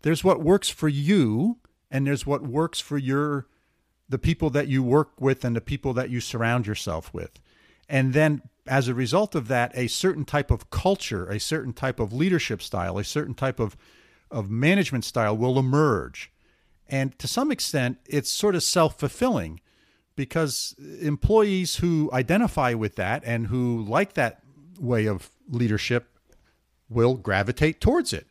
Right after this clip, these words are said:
And people who don't will gravitate away from it towards some other type of, uh, leadership style or management style. So they're all good. This diversity is important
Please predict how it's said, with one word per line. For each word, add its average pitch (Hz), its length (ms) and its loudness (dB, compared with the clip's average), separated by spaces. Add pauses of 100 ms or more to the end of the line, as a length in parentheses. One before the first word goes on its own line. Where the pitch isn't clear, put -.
And 98 160 -4
people 135 320 0
who 143 120 -2
don't 135 440 2 (440)
will 131 120 0
gravitate 110 540 0
away 185 280 4
from 127 200 2
it 139 160 2 (400)
towards 123 460 0
some 139 320 0
other 151 360 4 (380)
type 113 340 -4
of, 107 300 -4
uh, 101 200 -2
leadership 120 540 -2
style 101 380 0
or 95 80 0
management 92 460 -2
style. 69 360 -10 (560)
So - 160 0
they're 147 160 4
all 202 200 4
good. 147 320 4 (340)
This 147 160 -4
diversity 160 720 2
is 139 140 2
important 120 680 0